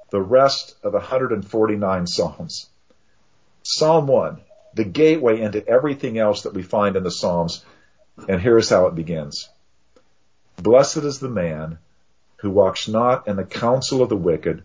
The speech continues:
nor stand in the way of sinners, nor sits in the seat of scoffers. But his delight is in the law of the Lord, and on his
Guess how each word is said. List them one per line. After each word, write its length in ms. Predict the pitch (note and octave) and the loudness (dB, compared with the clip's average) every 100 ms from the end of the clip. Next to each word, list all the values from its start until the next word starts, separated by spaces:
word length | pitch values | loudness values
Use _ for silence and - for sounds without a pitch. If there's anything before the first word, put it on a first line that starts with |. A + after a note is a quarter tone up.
| - | -4
nor 220 | F#2+ F2+ | 0 0
stand 600 | - - A#2 A2+ A2+ G#2 - _ _ _ | -2 -2 0 0 -2 -6 -16 _ _ _
in 80 | G#2 | 0
the 120 | G2 | 4
way 120 | F#2+ | 4
of 100 | F2+ | 4
sinners, 580 | - - D#2+ D2 D2+ - _ _ _ | 2 -2 -2 -4 -10 -18 _ _ _
nor 180 | F#2+ F2+ | 0 2
sits 540 | - - G#2+ - - _ _ _ _ _ | 2 4 4 4 -12 _ _ _ _ _
in 100 | F#2 | -4
the 80 | F2+ | -4
seat 420 | - G2 F2+ F2+ - | -4 -4 -4 -4 -6
of 140 | E2+ | -4
scoffers. 800 | - - F2+ E2+ E2+ C#2+ - - _ _ _ - | -4 0 0 0 -4 -8 -12 -18 _ _ _ -20
But 540 | - D#2 - F#2 - - _ _ _ _ - _ _ | -16 4 6 6 0 -14 _ _ _ _ -20 _ _
his 180 | F#2+ - | -6 -4
delight 540 | F#2 F#2 F#2+ D#2+ - - _ _ _ _ _ _ _ _ | 2 2 2 -2 -8 -20 _ _ _ _ _ _ _ _
is 180 | - F#2+ | -6 -2
in 80 | F#2 | 0
the 80 | E2+ | 0
law 400 | E2+ G2+ A#2 - | 4 4 4 0
of 140 | G2 | -4
the 60 | F#2 | -4
Lord, 520 | F2+ G2 D#2+ - - _ _ _ _ _ _ _ - | 0 0 0 -6 -16 _ _ _ _ _ _ _ -4
and 220 | F#2+ F#2+ - | -4 -4 0
on 460 | G#2+ A#2+ C#3+ D3 C3+ _ _ - | 2 4 2 -2 -12 _ _ 0
his 480 | C3 B2+ B2+ - | 2 4 2 -2